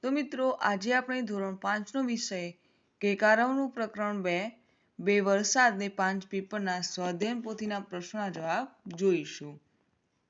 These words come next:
તો પ્રથમ પ્રશ્ન છે કે નીચેના ફકરાનું શ્રુત લેખન કરાવો. તો અહીંયા તમને એક ફકરો આપ્યો છે જેનું આપણે વાંચન કરીશું અને પછી સારા સુવાચ્ય અક્ષરે આપણી નોંધપોથીમાં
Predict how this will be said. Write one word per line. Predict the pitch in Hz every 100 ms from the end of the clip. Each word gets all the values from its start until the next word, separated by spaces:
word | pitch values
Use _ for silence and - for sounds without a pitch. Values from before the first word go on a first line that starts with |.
| _ _ _ _ _ _ _ _ _ _ _ _ _ _ -
તો | 208
પ્રથમ | 214 226 285
પ્રશ્ન | 262 233 220 202
છે | 190 220 302 _ _ _ -
કે | 214
નીચેના | 214 214 277 294
ફકરાનું | 294 262 226 226 226
શ્રુત | - 226 214
લેખન | 180 180 190
કરાવો. | 190 196 160 151 123 - _ _ _
તો | -
અહીંયા | 196 196
તમને | 196 202 196
એક | 196 -
ફકરો | 196 196 196
આપ્યો | 190 240
છે | 247 220 202
જેનું | 190 180 185 180
આપણે | 180 180
વાંચન | 165 165 208 208
કરીશું | 208 214 208 247 277 _ _ _ -
અને |
પછી | 196 190 190
સારા | 185 - 185 185
સુવાચ્ય | 190 190 196 208 226
અક્ષરે | 202 - 180 175 190 _ - _ -
આપણી | 165 170 180
નોંધપોથીમાં | 175 165 170 170 170 170